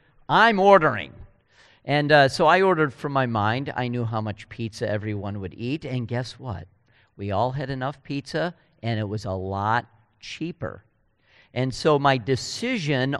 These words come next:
on how I lived in that moment then affected my friends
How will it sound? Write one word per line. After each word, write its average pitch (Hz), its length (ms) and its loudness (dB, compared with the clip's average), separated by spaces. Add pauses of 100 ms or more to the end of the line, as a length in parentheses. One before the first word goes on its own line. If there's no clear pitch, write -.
on 131 180 4
how 147 400 0
I 120 300 2 (100)
lived 131 800 2
in 131 200 -4
that 120 240 0
moment 127 680 2 (260)
then 175 320 4
affected 170 720 0
my 123 240 2
friends 127 800 0